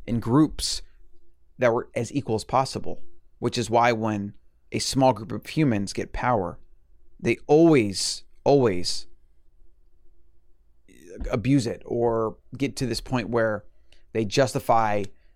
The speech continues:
these things, and they always talk about the greater good, and they convince themselves they're the good guy even when they turn into the bad guy. But it still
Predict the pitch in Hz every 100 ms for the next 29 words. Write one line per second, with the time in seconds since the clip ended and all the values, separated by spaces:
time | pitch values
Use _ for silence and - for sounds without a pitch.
0 | - 120 101 151 127 104 107 110 117 -
1 | 120 113 117 113 120 113 131 127 113 101
2 | 110 120 120 127 - 107 110 180 120 -
3 | 101 85 117 107 107 104 - 110 101 101
4 | 101 85 - - - - - - - -
5 | - - - - - - - - - -
6 | - - - 110 110 - - 120 117 117
7 | 110